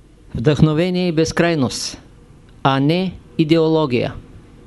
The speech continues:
Тук няма идеология. Вдъхновение и безкрайност. Чан е очистване на съзнанието, за да се излее пустотата, т.е. пълнотата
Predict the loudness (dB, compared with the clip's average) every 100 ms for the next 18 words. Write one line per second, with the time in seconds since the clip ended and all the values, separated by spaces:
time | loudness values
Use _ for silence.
0 | -8 -2 0 0 0 -2 0 0 2 2
1 | 2 2 0 -2 -6 -12 -4 0 0 0
2 | 0 0 0 -2 -2 0 0 0 -2 -4
3 | -12 -18 -20 -20 -20 -20 -20 -20 -20 -20
4 | -20 -20 -20 -20 -20 -20 -20 -20 -20 -20
5 | -16 -2 0 2 0 0 0 -2 0 0
6 | 0 0 0 0 0 0 0 0 0 -2
7 | -4 -14 -20 -20 -20 -20 -20 -20 -20 -20
8 | -20 -20 -12 -4 0 0 0 0 0 0
9 | 2 2 2 2 2 0 -2 -6 -18 -20
10 | -20 -20 -20 -20 -20 -20 -10 -2 -2 0
11 | 0 0 -2 0 -2 -2 -8 -8 -2 0
12 | 0 -4 -10 -18 -10 -2 -2 0 -2 -2
13 | -2 -2 -4